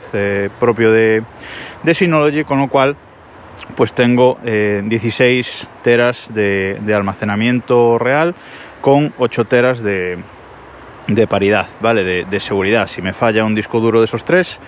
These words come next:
no pasa nada. Lo retiro, meto uno nuevo y se rehace el, el raid.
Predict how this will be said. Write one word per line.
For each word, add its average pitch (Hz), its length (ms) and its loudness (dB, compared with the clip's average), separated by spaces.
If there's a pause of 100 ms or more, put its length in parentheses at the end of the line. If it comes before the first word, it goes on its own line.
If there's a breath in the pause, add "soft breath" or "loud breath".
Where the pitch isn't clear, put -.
(380 loud breath)
no 117 80 0
pasa 117 240 -2
nada. 85 280 -4
Lo 90 520 -2
retiro, 151 560 0 (120)
meto 110 340 -2
uno 107 460 0
nuevo 151 420 2
y 101 100 -6
se - 160 -4
rehace 98 500 -2
el, 95 320 -4
el 98 180 -6
raid. 139 260 0